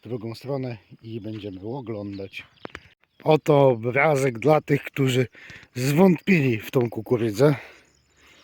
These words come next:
No, nie wszystkie, nie jest sto procent roślin, które się podniosło. Tak jak widać tutaj, można powiedzieć, fragmentarycznie są przerwy. O, tutaj z tych to już nic nie będzie, to, to jest już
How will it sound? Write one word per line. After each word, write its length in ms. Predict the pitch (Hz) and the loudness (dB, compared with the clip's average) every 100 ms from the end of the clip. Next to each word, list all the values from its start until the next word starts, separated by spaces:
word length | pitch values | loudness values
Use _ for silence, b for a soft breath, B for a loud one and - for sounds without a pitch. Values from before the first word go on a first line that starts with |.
| b b b b b _ _ _ _ - _ | b b b b b _ _ _ _ -20 _
No, 200 | 120 151 | -2 0
nie 160 | 180 190 | 2 2
wszystkie, 480 | - 220 - 143 | 2 2 2 0
nie 140 | 139 202 | 2 2
jest 200 | 190 - | 2 0
sto 160 | 180 | -4
procent 420 | 135 147 131 147 127 | -2 -4 -2 -2 0
roślin, 420 | 143 127 139 123 | 0 0 -2 -4
które 320 | - 131 123 | -2 0 0
się 240 | - 127 | -2 -4
podniosło. 640 | 113 123 127 113 101 120 123 - B B B B B B - | -4 -6 -4 -4 -6 -8 -10 -12 B B B B B B -16
Tak 200 | 120 - | -16 -12
jak 160 | 117 113 | -12 -10
widać 380 | 120 117 - | -8 -8 -8
tutaj, 440 | - 117 127 117 - B B B B B B B B B B B B B B | -12 -8 -6 -6 -8 B B B B B B B B B B B B B B
można 320 | 127 117 120 123 | -12 -8 -8 -8
powiedzieć, 440 | 120 123 131 113 | -4 0 0 -2
fragmentarycznie 1160 | 120 131 110 131 127 135 127 117 - 135 147 127 B B _ _ b b b b b b b _ | -4 -4 -2 -4 -4 -2 -4 -4 -6 -2 -2 -2 B B _ _ b b b b b b b _
są 300 | - 139 135 | -6 -4 -4
przerwy. 540 | - 139 123 113 143 | -2 0 0 0 -4
O, 220 | 120 113 107 - | -2 -6 -8 -12
tutaj 320 | 131 139 131 | -10 -4 -4
z 120 | - | -6
tych 220 | - 110 | -8 -8
to 100 | - | -6
już 200 | 143 143 | -6 -2
nic 260 | 190 156 - | -2 -2 -4
nie 100 | 131 | -6
będzie, 320 | 110 104 95 | -4 -6 -6
to, 140 | - 101 | -10 -10
to 120 | - | -8
jest 220 | 113 - | -8 -8
już 180 | 135 | -10